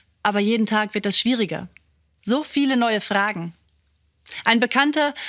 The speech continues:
soll auf die Besuche bei seiner Mutter im Seniorenheim verzichten. Natürlich hält er sich dran. Er will ja den Virus auf keinen Fall unbewusst älteren Menschen weitergeben. Was wäre das für eine schreckliche Schuld? Nur denke ich,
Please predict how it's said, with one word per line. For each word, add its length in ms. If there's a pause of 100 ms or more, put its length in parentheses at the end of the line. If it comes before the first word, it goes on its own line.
soll 180
auf 140
die 80
Besuche 420
bei 80
seiner 260
Mutter 320
im 120
Seniorenheim 600
verzichten. 760 (100)
Natürlich 380
hält 180
er 100
sich 200
dran. 260 (260)
Er 120
will 120
ja 280 (100)
den 200
Virus 360
auf 180
keinen 300
Fall 300
unbewusst 500
älteren 320
Menschen 380
weitergeben. 640 (880)
Was 140
wäre 180
das 320
für 140
eine 200
schreckliche 540
Schuld? 480 (1160)
Nur 200
denke 280
ich, 260